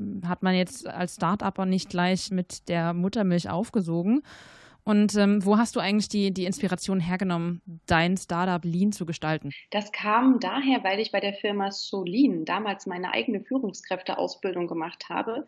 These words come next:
Speaker 2: zum Lean Leader. Und, ähm, bin immer schon so eine kleine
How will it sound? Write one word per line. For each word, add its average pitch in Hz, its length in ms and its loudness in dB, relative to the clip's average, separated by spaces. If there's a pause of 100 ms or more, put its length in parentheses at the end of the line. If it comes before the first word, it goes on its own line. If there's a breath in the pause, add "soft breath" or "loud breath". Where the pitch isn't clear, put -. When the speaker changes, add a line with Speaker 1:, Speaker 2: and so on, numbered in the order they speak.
(300 loud breath)
Speaker 2:
zum 190 460 -6
Lean 208 460 0
Leader. 175 540 -2 (400 loud breath)
Und, 175 460 -2
ähm, 170 580 -6
bin 233 640 -2
immer 294 320 4
schon 240 480 -2
so 208 100 -2
eine 202 160 -2
kleine 214 800 2